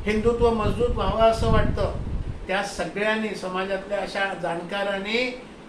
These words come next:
हा सगळा खेळ नीट समजून घेऊन हुशारीनं खेळला पाहिजे, तर हे परसेप्शनची जी सगळी नॅरेटिव्हची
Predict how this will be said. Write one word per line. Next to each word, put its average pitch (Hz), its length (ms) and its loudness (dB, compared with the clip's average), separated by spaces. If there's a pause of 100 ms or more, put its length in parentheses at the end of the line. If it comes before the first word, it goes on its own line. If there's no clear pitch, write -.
(220)
हा 196 240 2
सगळा 196 540 0
खेळ 190 360 0
नीट 190 520 -2 (120)
समजून 190 520 -4
घेऊन 202 300 -4
हुशारीनं 196 600 -2
खेळला 185 400 -2
पाहिजे, 190 520 0 (460)
तर 233 200 6
हे 226 140 4
परसेप्शनची 202 920 -4
जी 190 560 -6 (340)
सगळी 190 240 -2
नॅरेटिव्हची 202 800 -2